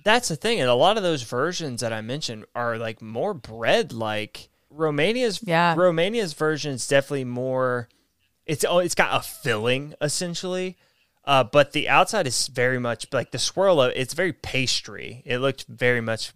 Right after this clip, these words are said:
Speaker 1: like a pastry. Uh, where most of the, and again, you can actually check out, like, I, I'll link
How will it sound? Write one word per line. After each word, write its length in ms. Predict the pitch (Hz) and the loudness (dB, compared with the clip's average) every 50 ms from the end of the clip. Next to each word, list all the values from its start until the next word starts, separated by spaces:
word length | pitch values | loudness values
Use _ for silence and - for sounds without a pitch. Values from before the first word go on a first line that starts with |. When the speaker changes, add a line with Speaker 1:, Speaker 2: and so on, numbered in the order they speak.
| _ | _
Speaker 1:
like 180 | - 113 107 - | -12 -10 -10 -10
a 60 | - | -12
pastry. 720 | - - - 127 123 120 113 - - 117 107 104 107 107 _ _ _ _ _ _ _ _ _ - | -14 -6 -4 -2 -2 -2 -2 -6 -6 -8 -12 -12 -14 -16 _ _ _ _ _ _ _ _ _ 0
Uh, 340 | - 127 127 123 120 123 - | 2 4 6 6 6 4 2
where 220 | 85 131 139 143 | 2 2 4 4
most 400 | 139 135 135 151 175 190 - - | 4 6 6 6 6 4 2 0
of 140 | 185 151 - | -4 -2 0
the, 300 | - 135 131 127 123 - - | 2 4 6 6 6 4 2
and 140 | 147 180 | 0 -2
again, 260 | 190 - 196 190 165 156 | -2 0 -2 -2 0 -2
you 80 | 170 | -4
can 120 | - 214 202 | -2 -2 -2
actually 220 | 190 180 - 143 | -2 -2 -4 -6
check 220 | - - 147 135 - | -6 -6 -6 -4 -2
out, 120 | 135 - - | -2 0 2
like, 240 | 127 135 - - - - | 2 0 0 -2 -4 0
I, 200 | 113 135 127 - - | 2 2 2 2 0
I'll 180 | - 156 170 147 | 0 0 0 0
link 280 | 127 120 120 131 135 | 0 -2 -2 -4 -4